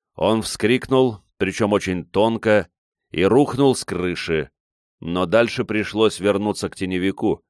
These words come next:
быстро пришедшему в себя. Он отправил в меня дистанционную технику, выглядящую как три когтя,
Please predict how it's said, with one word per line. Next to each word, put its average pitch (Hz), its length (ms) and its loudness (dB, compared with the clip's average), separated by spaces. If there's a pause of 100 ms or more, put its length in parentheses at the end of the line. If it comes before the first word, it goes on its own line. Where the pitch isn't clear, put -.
(140)
быстро 92 440 -2
пришедшему 87 640 -4
в - 80 -10
себя. 85 380 -4 (1000)
Он 123 220 2
отправил 123 500 2
в 95 100 -4
меня 110 260 0
дистанционную 98 840 -2
технику, 87 540 -2
выглядящую 98 640 -2
как 90 220 -2
три 92 220 -2
когтя, 107 520 0